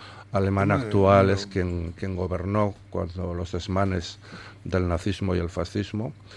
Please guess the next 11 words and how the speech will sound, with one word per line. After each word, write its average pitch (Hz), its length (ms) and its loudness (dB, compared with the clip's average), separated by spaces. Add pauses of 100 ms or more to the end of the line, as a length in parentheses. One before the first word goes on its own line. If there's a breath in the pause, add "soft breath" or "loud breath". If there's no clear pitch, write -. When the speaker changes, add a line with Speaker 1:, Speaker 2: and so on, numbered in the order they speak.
(140 loud breath)
Speaker 1:
y 104 80 -4
sin 95 180 -4
embargo 90 540 0 (100)
ha 95 120 -6
pedido 82 500 -2
perdón 87 380 -2
y - 20 0
ha 90 40 0
asumido 90 340 -2
su - 120 -4
responsabilidad 87 680 -4